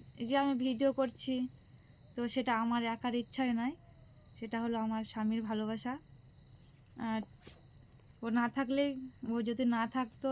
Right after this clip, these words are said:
তো জীবনে আমি এই ছোট স্বপ্নটাও আমার জীবনে পূরণ হতো না। আর হয়তো তোমাদের সামনে ভিডিও করতে পারতাম না, এত ভালোবাসে বা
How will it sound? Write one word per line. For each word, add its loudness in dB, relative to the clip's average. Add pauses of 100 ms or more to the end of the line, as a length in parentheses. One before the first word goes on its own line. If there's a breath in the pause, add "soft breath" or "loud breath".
(100)
তো 0
জীবনে 0
আমি 2 (800 loud breath)
এই 2
ছোট -2 (140)
স্বপ্নটাও 2
আমার 4
জীবনে 2
পূরণ -2
হতো 4
না। 4 (200)
আর 0 (1160)
হয়তো 2
তোমাদের 0
সামনে 2
ভিডিও 4
করতে 0
পারতাম -2 (100)
না, -2 (160)
এত -4
ভালোবাসে 0
বা 0